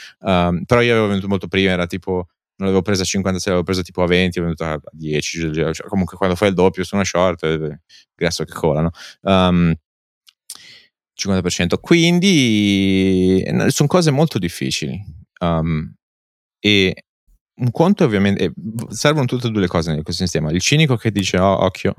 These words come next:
perché questa roba qui è, stai facendo una casa senza fondamenta, questa roba qui casca", quello ti ci vuole. Perché immaginati quello che, per esempio, la, c'era una frase del tipo,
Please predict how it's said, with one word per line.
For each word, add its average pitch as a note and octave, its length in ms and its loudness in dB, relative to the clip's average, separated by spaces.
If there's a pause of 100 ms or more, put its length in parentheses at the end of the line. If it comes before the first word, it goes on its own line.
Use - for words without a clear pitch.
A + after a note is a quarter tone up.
perché - 240 -10
questa - 200 -4
roba F2+ 140 2
qui F#2+ 200 2
è, F2+ 80 2 (120)
stai - 200 -4
facendo F#2 340 0
una F2+ 120 0
casa F2 280 -2
senza F#2 280 -2
fondamenta, E2+ 520 0
questa F2+ 260 -2
roba D#2+ 160 0
qui E2 220 -6
casca", D#2 480 0 (540)
quello F2+ 180 0
ti E2 120 -4
ci - 160 -2
vuole. C#2 540 0
Perché - 260 -4
immaginati F#2+ 580 2
quello F#2+ 220 0
che, F2 260 -2 (340)
per G#2+ 120 -2
esempio, A2+ 280 2
la, G#2 340 0
c'era B2+ 200 0
una C3 120 2
frase G2+ 280 2
del F#2 100 2
tipo, F2 400 0